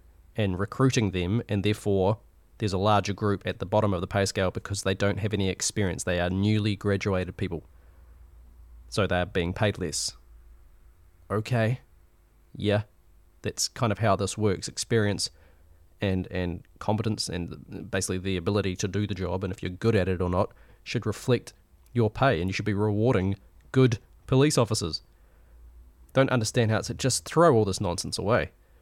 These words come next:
It's just an, uh, it looks like an offshoot of, of the whole critical race theory, which is just Marxism. It's just, it's, it's the bourgeoisie proletariat, but black, white, and they're forcing this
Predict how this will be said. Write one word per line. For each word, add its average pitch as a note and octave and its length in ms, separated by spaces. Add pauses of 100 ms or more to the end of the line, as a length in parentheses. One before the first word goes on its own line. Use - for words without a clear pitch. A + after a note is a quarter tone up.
(400)
It's - 140
just B2 240
an, G#2 100
uh, G2 360
it G#2 160
looks A#2 240
like G#2 140
an F#2 60
offshoot F#2+ 380
of, F2 220
of G2 100
the G2+ 80
whole F#2 160
critical - 320
race E2+ 240
theory, E2+ 220
which F2 160
is G2+ 80
just - 180
Marxism. F2+ 440
It's - 120
just, A2+ 200 (420)
it's, - 260
it's - 340
the C#3 60
bourgeoisie A#2 480
proletariat, F#2 480
but F#2 140
black, - 200
white, F2 300 (400)
and F2+ 140
they're F2 80
forcing G#2+ 480
this - 340